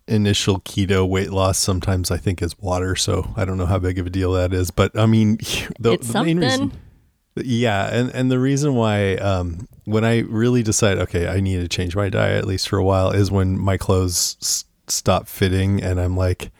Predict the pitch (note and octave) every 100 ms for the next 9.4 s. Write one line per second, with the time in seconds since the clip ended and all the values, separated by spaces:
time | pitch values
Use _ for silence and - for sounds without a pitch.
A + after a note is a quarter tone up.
0 | _ _ _ _ _ _ _ _ _ _
1 | - B2 A2 G2+ G2+ G2+ - A2+ - G2
2 | F#2 F2 - G#2 G2 F#2+ F2 - - B2+
3 | A2+ A#2 G#2 G2+ - A2+ A2 A2 A#2 A2
4 | A2 B2 - - - - - - - -
5 | F#3 - G3+ F#3+ F#3+ G#3+ F#3 C#3 - G#2
6 | G2+ G2 A#2 A2 G2 G2 B2 A2 F#2+ G2
7 | F#2 G2+ G2+ - G#2 G#2 F#2 F2+ - -
8 | - - G2 F#2 A2 - - - - F2
9 | F#2 F2+ F2+